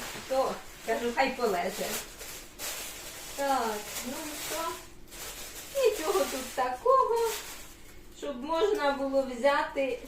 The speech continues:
і зробити череночки. Все засохше. Оце, що я хотіла, це ви-, витягла троянду. От я її почеренкую.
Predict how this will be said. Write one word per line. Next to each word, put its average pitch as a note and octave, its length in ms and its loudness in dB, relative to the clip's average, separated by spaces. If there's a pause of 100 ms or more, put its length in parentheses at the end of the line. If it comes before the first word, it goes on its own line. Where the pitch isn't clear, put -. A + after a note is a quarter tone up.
(460)
і B3 160 -6 (3000)
зробити B3 680 0
череночки. G#3+ 880 -4 (1300)
Все A3+ 340 2
засохше. D4 840 -4 (760)
Оце, D#4+ 420 0
що D#4 100 -6
я D4 140 -2
хотіла, E4 560 2
це D4 140 -2
ви-, C#4+ 160 -4 (160)
витягла D4 440 2
троянду. C4 760 0 (1900)
От B3 160 -6
я C4+ 240 2
її B3+ 300 -4
почеренкую. A#3 1200 -6